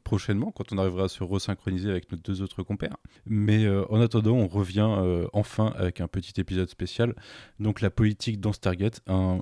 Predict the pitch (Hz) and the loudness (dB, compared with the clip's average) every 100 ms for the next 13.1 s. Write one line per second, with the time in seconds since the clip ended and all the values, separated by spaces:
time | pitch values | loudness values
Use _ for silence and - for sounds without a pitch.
0 | - 98 - 107 104 92 87 85 82 85 | -2 -4 2 4 4 4 2 0 -4 -4
1 | 82 90 101 101 - 123 110 101 - 98 | -4 -4 -4 -8 0 2 4 2 -2 -2
2 | 113 123 - - - - - - - 120 | 4 4 2 -16 -20 -20 -20 0 8 10
3 | 117 113 110 110 107 110 110 101 101 113 | 10 8 8 6 4 2 0 -2 0 2
4 | 113 135 120 180 156 110 101 92 - - | 2 -4 -2 2 2 2 -2 -8 -14 -18
5 | 92 76 95 - 98 113 120 - 110 127 | -20 -20 -16 -8 0 2 2 2 4 4
6 | 151 143 - 127 120 135 127 117 - 131 | 2 -2 0 0 2 0 -2 -2 -2 -2
7 | 104 - 101 104 107 117 104 101 110 98 | -4 -6 -4 0 0 0 0 0 4 4
8 | 95 - - - - 123 117 - 131 165 | 4 0 -6 -4 2 4 2 0 -4 -4
9 | - - - - - 95 113 123 - 123 | -6 -18 -20 -18 -14 -4 4 4 4 -2
10 | 110 139 147 104 98 98 101 - - - | 0 0 2 0 0 -2 -6 -10 -12 -8
11 | - 170 139 131 139 135 107 107 143 107 | -2 -2 -2 -2 -2 0 -2 0 2 2
12 | - 98 - 120 - 127 113 - 87 85 | 0 -6 -2 -4 -4 -10 -8 -6 -8 -8